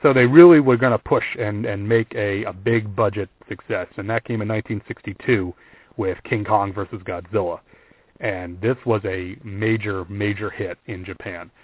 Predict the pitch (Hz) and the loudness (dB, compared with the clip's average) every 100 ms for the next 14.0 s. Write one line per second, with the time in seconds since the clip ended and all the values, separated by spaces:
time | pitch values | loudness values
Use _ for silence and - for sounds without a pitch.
0 | _ _ - 98 90 90 92 - 113 117 | _ _ -10 -6 -6 -8 -14 -10 -4 -2
1 | 123 117 117 135 110 98 98 - _ _ | -4 -4 2 4 4 0 -6 -12 _ _
2 | 131 113 117 117 113 113 110 104 110 104 | -4 -2 0 0 0 -2 -4 -2 -2 0
3 | 123 113 107 95 104 98 98 - _ _ | 0 2 2 2 0 -2 -6 -14 _ _
4 | _ _ - 123 110 101 113 117 110 - | _ _ -4 2 2 2 2 2 2 2
5 | 170 - 90 _ _ _ _ - 101 - | 0 0 -8 _ _ _ _ -10 -10 -6
6 | 120 123 120 110 107 110 101 101 101 - | -4 0 2 0 0 0 0 -2 -2 -6
7 | 98 95 95 92 98 85 87 95 110 104 | -10 -10 -12 -12 -14 -14 -14 -14 -8 -6
8 | 104 123 135 - 113 110 101 104 107 101 | 0 2 2 0 -2 -2 -4 -4 -4 -6
9 | 107 101 98 95 104 98 95 104 120 110 | -8 -8 -8 -6 -6 -6 -8 -6 -2 -2
10 | 107 _ _ _ _ 117 107 - 110 107 | -4 _ _ _ _ -2 -2 0 0 0
11 | 104 117 110 95 _ 127 104 101 101 117 | -2 -4 -4 -10 _ -8 -6 -4 0 0
12 | 95 - - 107 107 107 - 143 131 113 | 0 -6 -6 -4 -6 -6 -2 0 0 0
13 | 123 117 113 113 - 98 107 98 101 | -4 -2 -4 -6 -8 -4 -4 -4 -6